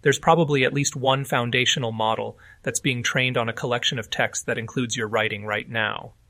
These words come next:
In countries where the government has access to these tools and is willing to use them for oppression,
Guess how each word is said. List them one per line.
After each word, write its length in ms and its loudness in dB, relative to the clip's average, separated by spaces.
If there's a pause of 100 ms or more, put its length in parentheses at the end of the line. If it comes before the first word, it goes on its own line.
(760)
In 120 2
countries 460 2
where 140 2
the 80 -2
government 360 2
has 240 -4
access 440 0
to 100 -4
these 240 -6
tools 400 -4
and 120 -4
is 140 -4
willing 260 0
to 100 -8
use 280 -4
them 160 -2
for 200 -4
oppression, 560 -2